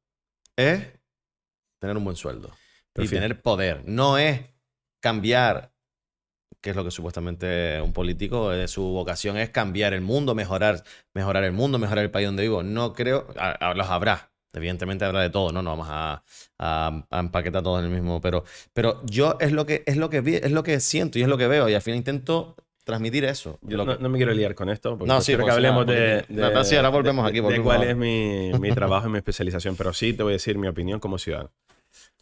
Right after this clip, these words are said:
Speaker 2: La política es todo. La política es esta conversación.
Speaker 1: Mm.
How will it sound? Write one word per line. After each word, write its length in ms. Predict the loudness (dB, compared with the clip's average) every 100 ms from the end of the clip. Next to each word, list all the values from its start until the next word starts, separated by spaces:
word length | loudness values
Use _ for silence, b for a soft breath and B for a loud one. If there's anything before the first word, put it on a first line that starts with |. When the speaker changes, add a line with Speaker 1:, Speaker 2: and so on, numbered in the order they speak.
| _ _ _
Speaker 2:
La 120 | -2
política 280 | 0 -2 -4
es 120 | -4
todo. 300 | -4 -4 -6 _ _ _ _
La 80 |
política 300 | -4 -4 -2
es 60 | -4
esta 180 | -4 -6
conversación. 480 | -4 -6 -8 -12 -14
Speaker 1:
Mm. 100 | -16